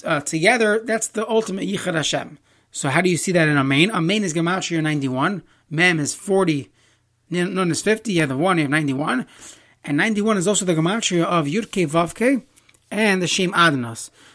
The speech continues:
So Yud Kei Vav Kei is twenty-six, the Shem Adnos is Aleph Daled Nun Yud, Nun Yud you have sixty, Aleph Daled six sixty-five, so you have yourself ninety-one.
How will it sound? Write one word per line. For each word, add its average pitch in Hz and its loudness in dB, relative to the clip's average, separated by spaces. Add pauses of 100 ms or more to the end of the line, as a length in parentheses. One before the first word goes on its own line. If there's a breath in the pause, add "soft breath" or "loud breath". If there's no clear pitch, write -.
So - -4
Yud 190 0
Kei 180 0
Vav 170 2
Kei 156 0
is 147 -2
twenty-six, 226 2 (320 loud breath)
the 156 -8
Shem 175 0
Adnos 208 2
is 143 -4
Aleph 175 0
Daled 170 2 (320 soft breath)
Nun 170 -2
Yud, 156 0
Nun 175 -2
Yud 185 -2
you 156 0
have 139 -4
sixty, 220 -2
Aleph 175 2
Daled 165 2
six - -4
sixty-five, 190 0 (580 loud breath)
so - -10
you 165 2
have 165 2
yourself 170 0
ninety-one. 214 4